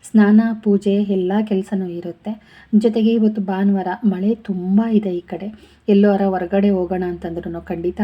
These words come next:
ಆಗೋದಿಲ್ಲ. ಸ್ವಲ್ಪ ಏನಾದ್ರೂ ಬೆಚ್ಚಿಗೆ ಹೊತ್ಕೊಂಡು ಮಲ್ಕೋಬೇಕು. ಜೊತೆಗೆ ಯಾರಾದ್ರೂ ಏನಾದ್ರೂ ಮಾಡ್ಕೊಡ್ಬೇಕು, ತಿಂಡಿ, ಬಜ್ಜಿ, ಬೋಂಡ, ವಡೆ ಈ ಥರ ಮಾಡ್ಕೊಡ್ಬೇಕು ಅಂತ ಆಸೆ ಇದೆ. ನೋಡೋಣ, ಭಾನುವಾರ ಅಲ್ವಾ, ಮ-, ಯಜಮಾನ್ರು ಏನಾದ್ರೂ ಮಾಡ್ಕೊಡ್ತೀರೇನೋ ಕೇಳ್ತೀನಿ. ಆದ್ರೂನು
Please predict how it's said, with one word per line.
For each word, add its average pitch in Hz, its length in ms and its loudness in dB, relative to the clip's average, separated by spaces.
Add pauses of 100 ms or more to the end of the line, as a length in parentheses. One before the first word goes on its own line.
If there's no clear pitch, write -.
(120)
ಆಗೋದಿಲ್ಲ. 170 460 -8 (400)
ಸ್ವಲ್ಪ 233 300 -4 (200)
ಏನಾದ್ರೂ 190 640 0
ಬೆಚ್ಚಿಗೆ 196 680 -2
ಹೊತ್ಕೊಂಡು 190 500 0
ಮಲ್ಕೋಬೇಕು. 180 720 -4
ಜೊತೆಗೆ 214 300 -2
ಯಾರಾದ್ರೂ 226 340 -2
ಏನಾದ್ರೂ 208 360 2
ಮಾಡ್ಕೊಡ್ಬೇಕು, 190 720 -2
ತಿಂಡಿ, 175 500 -2 (460)
ಬಜ್ಜಿ, 180 400 -2
ಬೋಂಡ, 170 400 -6
ವಡೆ 170 300 -6
ಈ 208 120 -4
ಥರ 208 180 -4
ಮಾಡ್ಕೊಡ್ಬೇಕು 180 640 -4
ಅಂತ 180 200 -8
ಆಸೆ 170 280 -8
ಇದೆ. 180 240 -6 (360)
ನೋಡೋಣ, 254 300 2 (180)
ಭಾನುವಾರ 202 360 4
ಅಲ್ವಾ, 175 520 -2
ಮ-, 185 120 0
ಯಜಮಾನ್ರು 180 440 -6
ಏನಾದ್ರೂ 180 320 -4
ಮಾಡ್ಕೊಡ್ತೀರೇನೋ 180 800 -2
ಕೇಳ್ತೀನಿ. 185 640 0 (360)
ಆದ್ರೂನು 214 440 4